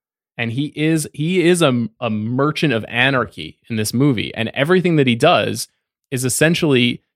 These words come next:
to destroy the two evil clans that are at war i-, in the middle of this town. You know, he has, as I said, a couple of really memorable lines. My favorite by far, I think my favorite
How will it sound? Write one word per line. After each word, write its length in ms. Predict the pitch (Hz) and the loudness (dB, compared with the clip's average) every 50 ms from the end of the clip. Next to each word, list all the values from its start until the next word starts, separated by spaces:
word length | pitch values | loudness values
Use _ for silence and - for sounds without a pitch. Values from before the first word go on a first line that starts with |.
| _ _ | _ _
to 120 | - - 135 | -4 -4 -2
destroy 840 | 123 120 - - - - 151 180 214 202 143 113 107 107 104 117 | -2 -2 -4 -4 -6 -2 2 2 4 4 4 2 2 0 -2 -2
the 100 | 117 120 | -4 -4
two 240 | 117 - - 175 160 | -4 0 0 0 0
evil 320 | - 147 147 131 131 120 113 | 0 0 0 2 2 0 0
clans 540 | - - 147 143 135 117 104 107 107 110 | -2 -2 0 0 0 0 0 -2 -6 -6
that 120 | 117 107 104 | -4 -4 -2
are 140 | 104 104 92 | -2 -2 -4
at 160 | 73 - 113 | -4 -6 -6
war 460 | 117 117 113 104 95 98 90 - _ _ _ _ _ _ _ _ _ _ _ _ - | -4 -2 -2 0 -2 -2 -4 -8 _ _ _ _ _ _ _ _ _ _ _ _ -8
i-, 120 | 131 120 - | -8 -8 -6
in 140 | 143 139 131 | -4 -2 0
the 60 | 123 | 0
middle 220 | 127 123 123 120 120 | 0 0 0 0 0
of 80 | 123 | -2
this 140 | 123 117 - | -2 -4 -2
town. 440 | - - 170 156 113 - - - - _ _ _ _ _ _ _ _ _ | -2 0 0 0 0 -2 -6 -8 -12 _ _ _ _ _ _ _ _ _
You 80 | 117 120 | -2 0
know, 80 | 110 | 2
he 100 | 123 127 | 2 2
has, 240 | 127 135 139 135 - | 2 2 2 2 0
as 180 | 117 120 117 127 | -2 -2 -2 -4
I 80 | 107 | -4
said, 220 | 110 - 131 123 117 | -2 -2 0 0 0
a 40 | |
couple 220 | - 113 107 110 110 | 0 -2 -2 0 0
of 60 | 104 | 0
really 160 | 104 107 104 | 0 0 0
memorable 340 | 104 101 101 104 101 95 98 | 0 0 0 0 -2 -2 -2
lines. 300 | 101 101 98 98 110 - | 0 0 0 0 0 -2
My 80 | 104 104 | -4 -4
favorite 320 | - 113 110 107 104 101 | -2 -2 -2 -2 -2 0
by 100 | 101 98 | 0 -2
far, 160 | 101 - 107 | 0 0 0
I 60 | 101 | 0
think 100 | 104 113 | 0 0
my 120 | 113 110 107 | -2 -2 0
favorite 360 | - 110 95 104 98 92 | 0 -2 -2 -2 -4 -6